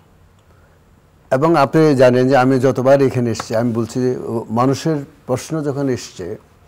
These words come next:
তখন বলছি মানুষকে মানুষ হিসেবে গণ্য করেন, হিন্দু, মুসলমান, বৌদ্ধ, খ্রিস্টান হিসেবে বলবেন না,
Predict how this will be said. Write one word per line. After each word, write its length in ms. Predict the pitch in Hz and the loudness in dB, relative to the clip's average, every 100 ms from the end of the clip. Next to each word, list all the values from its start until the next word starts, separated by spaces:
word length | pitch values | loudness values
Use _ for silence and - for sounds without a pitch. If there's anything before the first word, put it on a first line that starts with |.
| _ - | _ -8
তখন 240 | 127 143 | -4 -2
বলছি 280 | 139 135 143 | -2 -4 -4
মানুষকে 400 | 123 117 117 - | -4 -4 -6 -6
মানুষ 360 | 117 107 135 135 | -4 -2 -4 -4
হিসেবে 260 | 131 117 | -6 -4
গণ্য 260 | 107 95 87 | -4 -6 -10
করেন, 260 | 90 78 - _ _ _ - | -14 -16 -20 _ _ _ -4
হিন্দু, 260 | 147 170 | 0 2
মুসলমান, 460 | 170 143 156 151 139 | 0 -2 -2 -2 -2
বৌদ্ধ, 280 | 131 120 127 | -2 -2 -6
খ্রিস্টান 380 | - 143 - 139 | -6 -8 -4 -4
হিসেবে 400 | 123 117 110 98 - _ _ - | -4 -4 -6 -8 -12 _ _ -8
বলবেন 420 | 113 117 107 92 | -4 -2 -2 -6
না, 180 | 90 73 | -10 -14